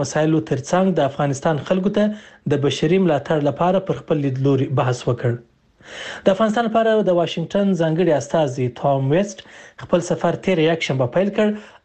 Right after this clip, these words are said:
او تر راروانې شنبې پورې به له پاکستان وروسته جرمني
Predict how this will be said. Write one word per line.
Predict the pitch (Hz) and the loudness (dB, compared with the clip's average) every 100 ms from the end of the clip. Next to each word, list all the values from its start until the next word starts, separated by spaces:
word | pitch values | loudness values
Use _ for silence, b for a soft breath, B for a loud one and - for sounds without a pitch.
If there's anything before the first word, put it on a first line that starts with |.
| 143 | -2
او | 135 - | -2 -2
تر | 139 | 0
راروانې | 135 135 170 185 147 127 | 2 2 2 2 0 -2
شنبې | - 180 147 127 | 0 0 2 0
پورې | 147 180 190 | 2 2 2
به | 175 | 0
له | 143 | 0
پاکستان | 131 127 - 143 | -4 -4 -2 0
وروسته | 147 185 190 147 | 2 0 0 0
جرمني | 135 131 151 | 0 2 2